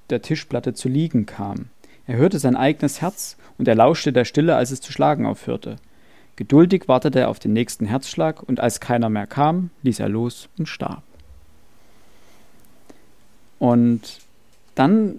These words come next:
fand ich das schön, normalerweise würde man jetzt erwarten, okay, das Buch ist zu Ende, aber es kommt nochmal ein Rückblick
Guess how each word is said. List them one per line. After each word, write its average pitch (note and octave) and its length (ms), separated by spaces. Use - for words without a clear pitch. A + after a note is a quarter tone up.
fand D3 260
ich C#3+ 60
das - 180
schön, D#3+ 180
normalerweise C3+ 840
würde B2 140
man A#2+ 120
jetzt A2+ 120
erwarten, A#2 240
okay, C3+ 220
das B2+ 120
Buch A#2+ 180
ist A#2 120
zu - 120
Ende, F3 320
aber D#3 240
es - 120
kommt C#3+ 260
nochmal A#2 240
ein A2+ 80
Rückblick G#2+ 840